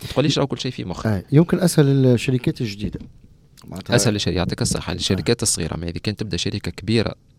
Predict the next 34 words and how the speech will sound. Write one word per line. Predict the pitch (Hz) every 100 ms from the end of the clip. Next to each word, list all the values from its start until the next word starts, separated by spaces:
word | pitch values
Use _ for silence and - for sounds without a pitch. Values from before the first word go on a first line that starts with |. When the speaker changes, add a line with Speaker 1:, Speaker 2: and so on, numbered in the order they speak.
| _ - - -
Speaker 1:
كبيره | 90 80
نحكيو | - - 87 87
كبيره، | 92 95 78
راهو | 80
فوق، | 80 - 92 -
فوق | - - -
المية، | 104 104 78 90 - - _
فوق | - -
المية، | 82 78 95 110 123 - - - - - - - - - - -
باش |
تولي | - 101 92
وقتها | 95 - 90 85 85 82 80 80 82
صعيبه | - 90 90 85
برشا، | 82 - - -
صعيبه | - -
Speaker 2:
مم. | 80
Speaker 1:
خاطر | 95 80
لي | 87
جروب | 92 87
باش | - -
يكب-، | 90 - -
باش | - -
يكثروا، | - - 110 143 - - - - -
ال-، | 85 85 90 82 80 80 80 - - - - - -
لي | -
فلو | - 117 104
انترفيلان | 92 90 85 87 87 78 - - - - 90 92
باش | - -
يولي | 85 85 - -
صعيب | - 92 90
برشا | 95 - 95
انك | 80 -
باش | - -
تدوكيمونتيهم. | 85 85 80 82 78 - 107 117